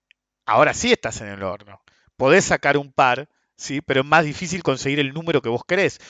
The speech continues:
Pero probabilísticamente es la misma probabilidad, dieciséis por ciento, ¿sí? Ok, entonces a lo que voy es, eh, yo lo que les mostraba es que ellos,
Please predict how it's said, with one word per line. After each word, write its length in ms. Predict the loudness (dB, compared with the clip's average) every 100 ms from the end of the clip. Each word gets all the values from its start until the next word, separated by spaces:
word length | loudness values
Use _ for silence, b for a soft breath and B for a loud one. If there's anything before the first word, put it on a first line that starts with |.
| B
Pero 140 | 0 4
probabilísticamente 880 | 6 6 4 -6 -2 0 0 -4
es 60 | -2
la 120 | -2
misma 300 | -4 -8 -8
probabilidad, 440 | -6 -6 -6 -10 -16
dieciséis 420 | -16 -14 -12 -12
por 140 | -12
ciento, 400 | -14 -16 -18 _ _ _ _ _ _
¿sí? 240 | -14 -14 -14 b b b _
Ok, 200 | -6 -6 -12 b b _
entonces 380 | -2 0 0 -4 0
a 100 | 2
lo 100 | 4
que 100 | 4
voy 240 | 4 4
es, 200 | 0 -2 _ _ _ _ _ _ -4
eh, 220 | -4 -4
yo 180 | 0 4
lo 100 | 6
que 100 | 4
les 180 | 0 0
mostraba 580 | -6 4 8 8 8 4
es 140 | -2
que 120 | -4 -6
ellos, 380 | -2 -2 -2